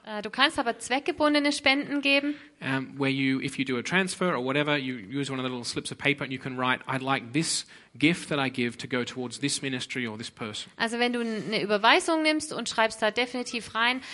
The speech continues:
Speaker 1: diese Spende soll für die Person oder für die Organisation oder diesen Dienst sein, dann berücksichtigen wir das.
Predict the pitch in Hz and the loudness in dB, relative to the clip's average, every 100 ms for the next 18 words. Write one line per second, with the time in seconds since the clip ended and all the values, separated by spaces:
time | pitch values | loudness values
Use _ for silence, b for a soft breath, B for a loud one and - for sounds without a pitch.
0 | B 240 240 240 226 233 233 226 214 214 | B -4 -4 0 2 2 -2 0 0 0
1 | 208 233 214 202 240 254 220 202 208 202 | -4 -4 -4 -4 -2 0 -2 -2 -2 2
2 | 127 220 233 226 233 220 226 208 196 190 | 2 4 2 0 -2 -4 -4 -2 0 -2
3 | 180 175 196 262 339 - 277 240 240 - | -2 -2 0 0 0 -2 0 0 0 -4
4 | B - 220 190 180 180 180 170 180 - | B -4 -2 0 0 0 -6 -6 -10 -8
5 | 180 165 160 151 147 143 - | -4 -2 -2 -2 -4 -8 -18